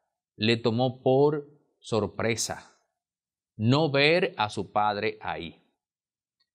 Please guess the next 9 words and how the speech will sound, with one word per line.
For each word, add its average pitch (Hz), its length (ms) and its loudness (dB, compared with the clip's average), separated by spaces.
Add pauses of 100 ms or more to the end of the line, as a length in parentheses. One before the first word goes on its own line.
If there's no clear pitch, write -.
Es 123 120 0
un 185 120 4
mensaje 175 580 2
que, 139 600 0 (380)
que 131 160 4
uno 175 180 4
manda 147 800 -2 (100)
como 117 300 0
padre, 107 540 -2